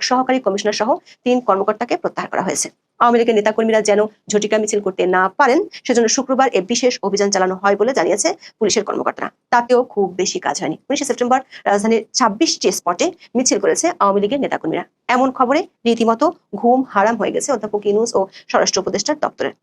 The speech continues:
এতদিন দু একটি জায়গায় মিছিল বের হতো, কিন্তু শুক্রবার জুমার নামাজের পর প্রায় একই সময় এই ছাব্বিশটি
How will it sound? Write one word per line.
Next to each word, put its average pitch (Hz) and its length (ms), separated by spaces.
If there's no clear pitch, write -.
এতদিন 294 280
দু - 120
একটি 285 240
জায়গায় 247 260
মিছিল 220 220
বের 285 120
হতো, 302 120
কিন্তু 214 180
শুক্রবার 277 380
জুমার 202 220
নামাজের 202 300
পর 226 120
প্রায় 214 140
একই 349 260
সময় - 200
এই 240 60
ছাব্বিশটি 240 460